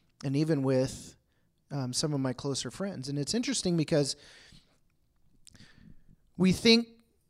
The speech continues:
we think about the people in our lives and, and we see some people as safe and we see some people as not safe. There's only so much I can share with you,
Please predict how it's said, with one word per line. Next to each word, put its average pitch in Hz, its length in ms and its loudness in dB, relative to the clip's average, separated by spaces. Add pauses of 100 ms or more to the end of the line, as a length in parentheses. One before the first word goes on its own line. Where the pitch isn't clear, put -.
(340)
we 175 120 0
think 233 260 0
about 175 220 6
the 185 60 -2
people 180 300 0
in 165 60 2
our 156 100 2
lives 147 420 4
and, 143 280 -4
and 139 280 -6 (1000)
we 165 160 0
see 208 200 6
some 208 240 6
people 190 320 4
as 170 140 6
safe 190 320 6
and 175 100 2
we 165 100 2
see 180 180 2
some 175 240 6
people 170 320 0
as 139 160 0
not 165 260 4
safe. 131 420 -4 (960)
There's 180 160 4
only 202 160 10
so 214 200 6
much 208 200 6
I 202 100 6
can 196 120 0
share 196 300 6
with 170 180 0
you, 202 460 6